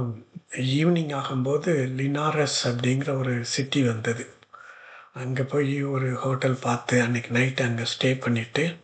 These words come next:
அஹ், அங்கிருந்து நெக்ஸ்ட் டே கிளம்பி, அஹ், டாப்பிக்கோ அப்படிங்கிற ஒரு கோஸ்டல் சிட்டிக்கு போறதா ரூட் பிளான் பண்ணி அங்கிருந்து கிளம்பி போயிட்டேன். அஹ்,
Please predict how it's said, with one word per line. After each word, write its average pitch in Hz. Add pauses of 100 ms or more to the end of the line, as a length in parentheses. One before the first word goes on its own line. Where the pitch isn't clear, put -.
(1000)
அஹ், 123
அங்கிருந்து 160 (100)
நெக்ஸ்ட் 143
டே 139
கிளம்பி, 127 (720)
அஹ், 120 (420)
டாப்பிக்கோ 143
அப்படிங்கிற 131
ஒரு 120
கோஸ்டல் 160
சிட்டிக்கு -
போறதா 123 (520)
ரூட் 135
பிளான் 123
பண்ணி 127 (160)
அங்கிருந்து 127
கிளம்பி 120
போயிட்டேன். - (1080)
அஹ், 120